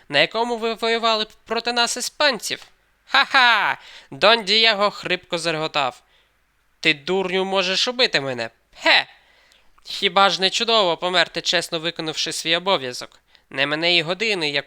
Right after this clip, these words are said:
у всіх вас закують в кайдани, а Сінко Льягас знову належатиме Іспанії». При цих словах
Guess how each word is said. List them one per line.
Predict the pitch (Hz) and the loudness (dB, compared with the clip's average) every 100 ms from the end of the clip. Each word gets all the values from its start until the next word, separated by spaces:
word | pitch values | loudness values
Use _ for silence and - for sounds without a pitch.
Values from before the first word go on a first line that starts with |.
| _ | _
у | - | -16
всіх | 151 - 208 202 - | -8 -6 -4 -6 -4
вас | 175 180 | 0 0
закують | 156 127 127 175 233 240 214 - | 0 -8 -6 -4 -4 -6 -6 -6
в | |
кайдани, | - 175 175 175 135 - - - | -4 -2 -2 -4 -4 -6 -14 -6
а | 135 | -4
Сінко | - 160 151 139 | -2 -4 -6 -8
Льягас | 131 170 226 147 113 - - - | -2 0 2 0 -4 -6 -12 -18
знову | 139 131 165 220 185 | -14 -6 -2 0 0
належатиме | 175 170 165 143 165 151 | 0 2 0 0 -6 -6
Іспанії». | - 143 - - 147 143 123 117 - _ _ _ _ _ _ _ - | -6 -6 -6 0 2 2 -4 -10 -14 _ _ _ _ _ _ _ -12
При | 139 | -10
цих | - 139 - | -8 -10 -8
словах | - 139 165 196 - | -10 -2 0 0 -2